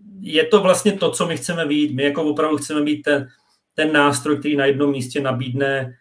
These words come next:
ty procesy, které takováto firma potřebuje, proto to all-in-one. A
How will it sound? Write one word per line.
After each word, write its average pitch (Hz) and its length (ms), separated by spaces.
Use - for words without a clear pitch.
ty 143 100
procesy, 139 480
které 139 220
takováto 135 460
firma 139 320
potřebuje, 123 460
proto 123 340
to 139 120
all-in-one. 127 540
A 127 420